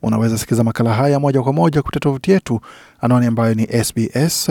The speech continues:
dot com dot A U mkwaju Swahili. Tembelea pia ukurasa wetu wa Facebook ambako utapata makala tuliochapisha tayari kwa matumizi yako. Anwani ni facebook dot com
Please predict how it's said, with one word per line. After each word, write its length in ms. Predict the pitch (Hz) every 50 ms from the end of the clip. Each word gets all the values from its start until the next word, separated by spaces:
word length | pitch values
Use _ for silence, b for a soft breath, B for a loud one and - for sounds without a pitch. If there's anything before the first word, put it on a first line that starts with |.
| 156 143
dot 160 | 147 - -
com 180 | - 156 139
dot 180 | 135 131 - -
A 220 | 120 117 120 123
U 120 | 123 120 117
mkwaju 540 | 117 - - - 123 113 113 110 110 110 107
Swahili. 680 | - - - 107 95 98 98 - - - - - - B B B B B B B B -
Tembelea 300 | - 110 107 110 110 110
pia 160 | - 127 117
ukurasa 320 | 110 - - 117 - - 123
wetu 140 | 120 -
wa 60 | 117 -
Facebook 440 | - 175 175 - - 160 143 -
ambako 280 | 139 123 123 139 131 139
utapata 400 | - 127 - - 143 147 - 156
makala 340 | 131 127 - - 135 127 120
tuliochapisha 540 | - - 120 117 - 120 - - 131 - -
tayari 400 | - 120 131 160 151 143 131 B B B B B B B -
kwa 100 | - 202
matumizi 400 | 175 - 165 156 147 131 127 127
yako. 400 | 107 95 - - - 87 76 - -
Anwani 400 | 110 110 113 120 120 117 117 113
ni 100 | 117 117
facebook 460 | - - 220 190 - - 160 - -
dot 160 | - 226 -
com 460 | - - - 156 139 120 98 87 110